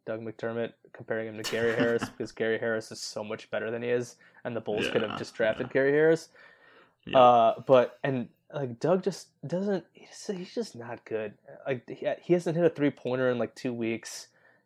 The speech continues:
Speaker 1: and which, and he doesn't shoot them. There, there was a problem in Chicago. Like, he's,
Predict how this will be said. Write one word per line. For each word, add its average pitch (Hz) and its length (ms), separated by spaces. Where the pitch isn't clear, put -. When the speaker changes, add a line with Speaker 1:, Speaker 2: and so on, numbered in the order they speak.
Speaker 1:
and 139 140
which, 160 240
and 143 160
he 160 100
doesn't 156 320
shoot - 280
them. 160 220
There, 170 240
there 190 100
was 208 100
a 185 40
problem 175 300
in 170 60
Chicago. 151 540
Like, 98 180
he's, 156 360